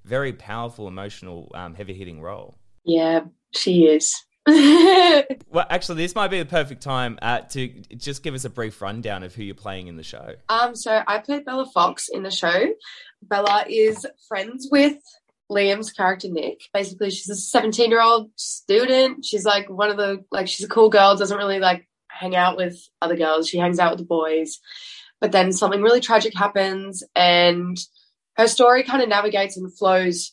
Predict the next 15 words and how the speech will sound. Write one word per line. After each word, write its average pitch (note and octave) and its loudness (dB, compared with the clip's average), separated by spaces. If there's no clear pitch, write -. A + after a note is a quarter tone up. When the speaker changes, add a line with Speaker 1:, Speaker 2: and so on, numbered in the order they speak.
Speaker 2:
through G3+ 4
a G#3+ -2
lot G#3 4
of G3+ -2
the G3 4
other F3+ 2
lead F3+ -4
roles' E3+ -4
storyline G#3 4
as G3 -4
well, G3 4
which B3 2
I B3 4
kinda G#4 -4
didn't, D4 -4